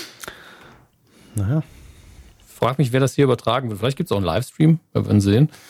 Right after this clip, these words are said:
Speaker 1: M T V,
Speaker 2: Ähm,
Speaker 1: glaub ich.
Speaker 2: <laughs> M T V, was ist das? <laughs> Ach, schön. Ähm,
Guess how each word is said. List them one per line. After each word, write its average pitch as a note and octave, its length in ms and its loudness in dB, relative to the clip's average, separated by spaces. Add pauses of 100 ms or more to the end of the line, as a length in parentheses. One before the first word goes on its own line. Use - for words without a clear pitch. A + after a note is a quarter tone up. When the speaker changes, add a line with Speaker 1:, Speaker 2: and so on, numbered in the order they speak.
(300)
Speaker 1:
M A2 180 4
T G#2 100 2
V, G#2+ 60 2
Speaker 2:
Ähm, A2 120 2
Speaker 1:
glaub G#2 260 2
ich. - 160 -6 (280)
Speaker 2:
<laughs> - 280 -6
M A#2+ 100 -2 (100)
T - 160 -2
V, A#2 60 -6 (120)
was A2+ 180 -4
ist E3 160 -8
das? F#3+ 200 -4 (600)
<laughs> D#3+ 120 2 (1400)
Ach, B2+ 260 0 (300)
schön. F2+ 460 -2 (100)
Ähm, B2 520 0